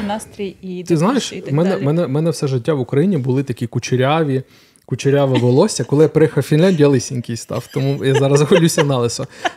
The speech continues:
Speaker 2: Мені здається, що це відсутність вітаміну Д так впливає на мене.
Speaker 1: А ти казав, що це через мене.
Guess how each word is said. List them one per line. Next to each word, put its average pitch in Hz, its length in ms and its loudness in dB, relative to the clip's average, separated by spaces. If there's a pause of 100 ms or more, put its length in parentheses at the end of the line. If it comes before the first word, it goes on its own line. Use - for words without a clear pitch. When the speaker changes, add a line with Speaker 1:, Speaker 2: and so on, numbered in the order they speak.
Speaker 2:
Мені 175 380 4
здається, 180 340 2
що 160 120 -2
це 170 140 0
відсутність 156 540 0
вітаміну 139 460 0
Д 113 160 0
так - 180 -10
впливає 113 400 -4
на 110 100 -10
мене. 107 320 -10
Speaker 1:
А 214 60 -4
ти 262 120 -8
казав, 226 320 -10
що - 120 -18
це - 180 -20
через 185 360 -14
мене. 165 380 -12